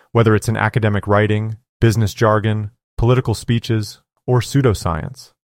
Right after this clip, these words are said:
The easiest way to spot such nonsensical text is to look for language that is needlessly complex or convoluted, or uses technical jargon that doesn't make sense in the context of the topic being discussed.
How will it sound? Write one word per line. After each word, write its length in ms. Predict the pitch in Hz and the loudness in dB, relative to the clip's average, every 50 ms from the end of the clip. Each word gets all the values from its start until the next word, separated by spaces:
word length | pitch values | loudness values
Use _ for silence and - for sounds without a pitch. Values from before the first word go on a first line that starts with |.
| _ _ _ _ _ _ _ _ _ - | _ _ _ _ _ _ _ _ _ -6
The 140 | 123 120 - | -6 -2 2
easiest 380 | 139 139 131 143 143 123 - 127 | 2 2 4 2 0 0 0 0
way 140 | 127 117 | 0 0
to 80 | 110 104 | 0 -2
spot 400 | - - - 120 110 101 - - | -4 0 0 2 2 2 0 -2
such 240 | - 110 - - - | -4 -6 -4 -2 -2
nonsensical 560 | 101 98 101 - - 110 98 - - 101 92 | -2 0 0 0 -2 -4 -4 -4 -6 -8 -6
text 360 | - - 92 90 - - - 110 | -2 0 0 0 -2 -4 -8 -10
is 100 | 98 - | -10 -6
to 100 | - 98 | -4 -2
look 220 | 95 107 110 - | -2 -2 -2 -2
for 120 | - 113 | -4 -4
language 460 | 98 101 101 104 104 104 107 98 - - | -2 0 0 0 0 -2 -2 -4 -2 -4
that 140 | 107 95 | -2 -2
is 120 | 95 90 82 | -2 -2 -2
needlessly 480 | 98 98 104 104 117 120 - - 120 | -2 -2 -2 -2 -2 -4 -4 -4 -6
complex 640 | 104 - - 101 98 - - 107 104 104 - - - | -6 -4 -2 -2 -2 -2 -2 -2 -2 -2 -4 -6 -8
or 80 | 92 | -8
convoluted, 720 | 90 - - 98 95 90 87 90 98 98 95 104 104 104 104 _ _ _ _ _ - _ _ - | -8 -4 -4 -4 -2 -2 -2 -2 -2 0 0 -2 -2 -4 -6 _ _ _ _ _ -20 _ _ -2
or 160 | 117 113 113 | 2 2 4
uses 360 | 110 107 110 101 107 101 - | 4 2 2 0 0 -2 -2
technical 420 | - - 120 - - 123 - 113 101 | 0 -2 -2 0 -2 -4 -4 -4 -4
jargon 420 | 92 104 98 92 92 92 92 90 | 0 0 0 0 0 -2 -4 -4
that 120 | 92 90 - | -4 -4 -2
doesn't 300 | 110 104 98 113 92 104 | -2 0 0 0 -2 -2
make 180 | 101 98 - | -4 -4 -4
sense 360 | - - 110 104 98 - - | -4 -4 -2 -2 -2 -4 -6
in 80 | 101 92 | -6 -6
the 80 | 92 - | -6 -6
context 520 | - - 101 101 101 - 107 98 - - | -4 -4 -2 -2 0 -2 -2 -4 -4 -6
of 100 | 110 92 | -8 -6
the 100 | 101 - | -6 -6
topic 400 | - - 95 92 - 98 - - | -2 -2 -2 -2 -2 -4 -6 -4
being 240 | 101 95 92 92 82 | -6 -4 -4 -4 -6
discussed. 580 | 87 - - - 92 76 62 - - - - | -8 -10 -4 -4 -2 -4 -4 -6 -14 -20 -20